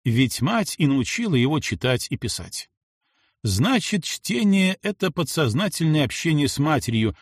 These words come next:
чей голос навсегда исчез из этого мира. Мир превратился в хаос звуков. Мир — это странный и недоступный отец, а книги и чтение — это утраченный голос матери.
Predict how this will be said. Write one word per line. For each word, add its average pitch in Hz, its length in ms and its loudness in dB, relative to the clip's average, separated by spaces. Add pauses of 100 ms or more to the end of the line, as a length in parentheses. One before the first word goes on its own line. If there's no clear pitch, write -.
(140)
чей 117 240 0
голос 143 500 0
навсегда 120 680 0
исчез 120 640 -2
из 107 180 -2
этого 101 280 -2
мира. 90 340 -6 (760)
Мир 202 320 2
превратился 151 840 0
в - 60 -4
хаос 151 380 0
звуков. 98 640 -6 (480)
Мир — 202 400 4
это 185 240 -2
странный 202 760 0
и 180 100 -2
недоступный 165 640 0
отец, 135 600 -2 (180)
а 117 140 2
книги 127 440 0
и 98 160 -6
чтение — 160 680 2 (280)
это 185 300 0
утраченный 156 580 0
голос 117 400 0
матери. - 420 -8